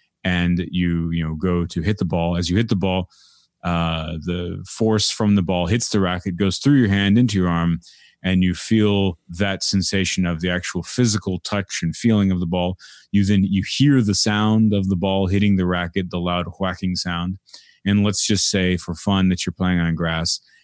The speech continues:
and as your foot slams down, as you hit the, the, the ball, you smell the grass. And it all s-, feels like a seam-, seamless, simultaneous experience.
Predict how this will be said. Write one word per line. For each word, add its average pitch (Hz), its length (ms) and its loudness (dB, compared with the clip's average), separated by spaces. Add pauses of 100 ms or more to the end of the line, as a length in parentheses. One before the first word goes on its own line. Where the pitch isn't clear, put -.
(220)
and 95 80 0
as 92 120 0
your 90 120 -2
foot - 300 -4
slams 95 520 0
down, 85 300 0
as 82 120 -4
you 87 120 -2
hit 87 180 -4
the, 85 140 -6 (200)
the, 85 300 -2
the 85 120 -4
ball, 85 260 -2
you 85 140 0
smell 82 420 0
the 80 100 -6
grass. 76 420 -8 (440)
And 92 100 0
it 98 80 -2
all 95 220 -2
s-, - 200 -2
feels 101 440 0
like 87 180 -4
a 85 140 -2
seam-, 101 540 4
seamless, 98 440 4
simultaneous 90 760 0
experience. 87 540 -4